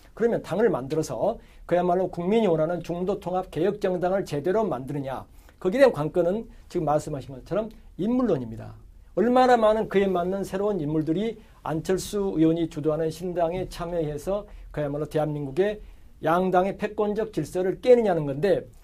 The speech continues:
그럴 만한 힘이 과연 있을까에 대한 회의적인 시각이 여의도에 사실 상당합니다.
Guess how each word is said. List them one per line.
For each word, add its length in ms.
그럴 260
만한 220
힘이 380
과연 280
있을까에 440
대한 460
회의적인 440
시각이 560
여의도에 340
사실 320
상당합니다. 720